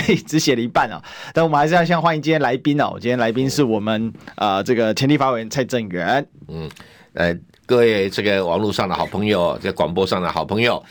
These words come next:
Speaker 2: 啊，大家好，我是蔡正元。
Speaker 1: 是，这个应该以后要叫学长叫作家才对哈，因为，
Speaker 2: 嗯。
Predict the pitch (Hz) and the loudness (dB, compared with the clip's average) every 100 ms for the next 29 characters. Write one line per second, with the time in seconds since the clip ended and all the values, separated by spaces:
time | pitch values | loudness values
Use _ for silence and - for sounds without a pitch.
0 | - - - 67 65 95 113 95 80 85 | -20 -12 -6 -4 -4 -2 -2 0 -2 -2
1 | 57 55 78 87 78 - 76 67 67 71 | -6 -12 -8 -6 -6 -6 -6 -6 -8 -10
2 | - - 117 95 127 113 107 95 196 220 | -14 -8 -6 -2 -2 0 -2 -2 2 4
3 | 208 147 170 175 180 180 147 139 131 151 | 2 2 2 2 2 2 4 2 0 0
4 | 131 120 123 151 113 117 113 110 98 - | 0 -2 -2 -2 -2 -2 -2 -4 -12 -12
5 | - - - - 135 123 - | -12 -18 -18 -8 -8 -8 -12